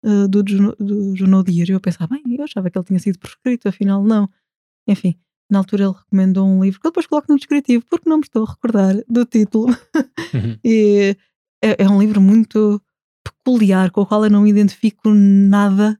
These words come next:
Speaker 1: <laughs> mas que justamente por aí foi uma experiência interessante. Não uma experiência que eu tenha gostado imenso,
Speaker 2: Uhum.
Speaker 1: mas é um livro que eu talvez de outra forma não, não lesse. Eu não sei que o Oscar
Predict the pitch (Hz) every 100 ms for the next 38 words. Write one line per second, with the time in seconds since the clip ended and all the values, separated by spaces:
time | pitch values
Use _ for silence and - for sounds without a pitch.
0 | _ - - _ _ _ 320 - _ _
1 | _ _ 285 240 226 220 - - 233 220
2 | 214 208 208 _ _ - 220 247 247 -
3 | 226 214 214 240 - _ _ _ _ 226
4 | 233 226 240 - 269 269 247 - - 185
5 | 202 226 - 226 220 214 214 208 - 208
6 | 208 196 196 226 254 - _ _ 147 127
7 | 127 208 226 - 226 233 247 - 247 240
8 | 226 226 226 220 208 220 220 226 220 220
9 | 214 214 208 202 202 196 208 202 202 180
10 | 175 _ _ _ _ 226 220 - - 220
11 | 220 202 202 214 208 208 - _ 190